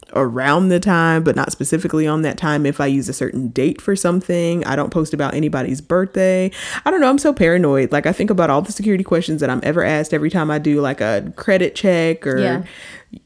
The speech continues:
Speaker 1: I have to, like, set up, like, some official form. You know, they need all that crap. Like, "When's your mom's birthday?" I'm just like, "Oh, well, I know when all of my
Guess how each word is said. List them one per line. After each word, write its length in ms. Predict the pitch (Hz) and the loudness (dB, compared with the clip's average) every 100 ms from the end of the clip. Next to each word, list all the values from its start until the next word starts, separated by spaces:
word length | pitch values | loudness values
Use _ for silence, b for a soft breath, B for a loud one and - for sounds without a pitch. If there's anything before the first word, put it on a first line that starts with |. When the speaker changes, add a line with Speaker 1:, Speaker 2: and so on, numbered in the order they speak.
| - - - | -14 -10 -4
Speaker 1:
I 60 | |
have 220 | 160 156 - | 0 0 -2
to, 80 | 160 | -2
like, 200 | 151 - | -2 -4
set 200 | - 156 | -2 0
up, 160 | 151 - | 0 0
like, 160 | 139 | -4
some 180 | - 170 | -2 0
official 460 | 123 - 156 160 151 | 0 -2 0 0 0
form. 340 | - 160 160 | 0 0 2
You 120 | - 359 | 2 2
know, 180 | 330 330 | 2 0
they 200 | 320 311 | 0 2
need 340 | 240 233 320 | 4 2 2
all 100 | 277 | 0
that 120 | 247 - | -2 -2
crap. 260 | 196 - | -2 0
Like, 140 | 175 156 | -2 0
"When's 160 | 147 196 | 0 0
your 60 | |
mom's 220 | 214 214 226 | 2 0 2
birthday?" 340 | 220 247 170 | 0 2 2
I'm 120 | 170 | 2
just 140 | 196 220 | 0 0
like, 160 | 220 | 0
"Oh, 80 | 247 | 2
well, 120 | 262 | 4
I 80 | 143 | 4
know 180 | 214 175 | 4 4
when 140 | 165 | 2
all 220 | - 170 214 | 2 2 2
of 120 | 185 | 2
my 380 | 175 190 196 | 0 2 0